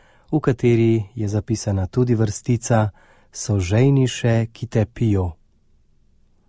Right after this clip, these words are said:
Bog je vir življenja,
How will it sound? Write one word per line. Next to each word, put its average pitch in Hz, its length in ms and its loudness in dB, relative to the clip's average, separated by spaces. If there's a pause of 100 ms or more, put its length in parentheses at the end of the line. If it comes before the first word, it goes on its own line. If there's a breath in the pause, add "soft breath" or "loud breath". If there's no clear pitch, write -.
(1080 soft breath)
Bog 123 300 0
je 127 80 4
vir 117 180 4
življenja, 104 800 0